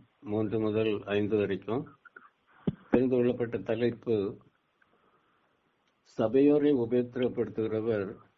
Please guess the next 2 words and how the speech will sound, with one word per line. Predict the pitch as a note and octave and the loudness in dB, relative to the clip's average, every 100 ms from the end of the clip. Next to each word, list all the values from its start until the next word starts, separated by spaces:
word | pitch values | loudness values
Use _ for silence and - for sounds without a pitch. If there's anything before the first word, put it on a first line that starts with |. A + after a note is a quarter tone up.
| - | -6
இயேசுவையே | A2 B2+ A#2+ C#3+ C3 A#2+ B2 B2 | 0 0 0 2 2 2 2 0
உபத்திரப்படுத்துகிறவர். | G#2+ A2+ A2 G#2+ G#2+ F#2+ G2 F#2+ F#2+ F2+ F2+ - | 0 -2 -2 -4 -4 -4 -8 -8 -6 -6 -8 -12